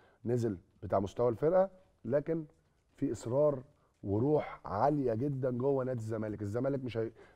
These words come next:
مش هي-، مش هيفرط في بطولة الدوري بسهولة، مش هيفرط فيها بسهولة. عنده لعيبة وعنده جهاز ما زالوا جعانين،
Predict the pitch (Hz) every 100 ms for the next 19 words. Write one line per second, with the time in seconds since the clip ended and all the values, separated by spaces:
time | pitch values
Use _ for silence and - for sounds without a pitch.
0 | - 104 107 110 107 113 110 151 151 -
1 | 107 135 120 110 117 101 - 92 76 _
2 | _ _ _ _ _ _ - 98 127 131
3 | - 127 107 104 92 67 _ _ _ _
4 | - 113 123 113 101 135 156 190 - -
5 | _ 82 107 123 113 104 123 180 156 -
6 | - _ 107 117 113 165 175 147 120 127
7 | 131 98